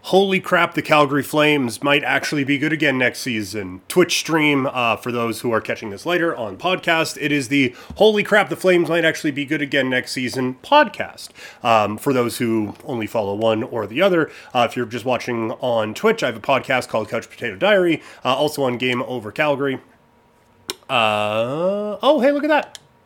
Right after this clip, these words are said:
We're getting players back. Um, for those listening on podcast form, they have no idea what I'm talking about right now.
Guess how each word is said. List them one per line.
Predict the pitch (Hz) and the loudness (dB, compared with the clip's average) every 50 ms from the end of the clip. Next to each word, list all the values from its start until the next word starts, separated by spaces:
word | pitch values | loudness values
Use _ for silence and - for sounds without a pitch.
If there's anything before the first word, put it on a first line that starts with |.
| _ _ | _ _
We're | - 175 170 | -2 -2 0
getting | - - 180 175 180 | 4 4 4 4 4
players | - - 202 185 170 156 - | 2 4 4 4 4 2 -2
back. | - - 147 123 98 - - - - - - - - - - - | -2 -2 0 0 -2 -4 -8 -20 -20 -20 -20 -20 -20 -18 -6 0
Um, | 170 165 160 156 156 151 147 139 127 123 117 110 104 101 - _ _ | 2 4 6 6 6 4 4 4 2 2 0 0 -2 -4 -8 _ _
for | - - 143 | -6 -2 0
those | 131 131 120 113 | 0 0 0 0
listening | 131 117 120 123 117 | -2 -2 0 0 0
on | 113 | 0
podcast | - 135 123 113 - 120 107 - | 2 2 0 0 0 -4 -6 -6
form, | - 120 107 | -6 -8 -6
they | 107 104 | -6 -6
have | 101 110 | -6 -4
no | 113 | -4
idea | 107 117 123 | -4 -2 -2
what | 120 110 | -2 -2
I'm | 101 98 | -4 -4
talking | 98 104 98 104 104 101 | -6 -6 -6 -6 -6 -6
about | 98 101 | -6 -6
right | 101 101 101 | -6 -6 -6
now. | 107 101 | -6 -8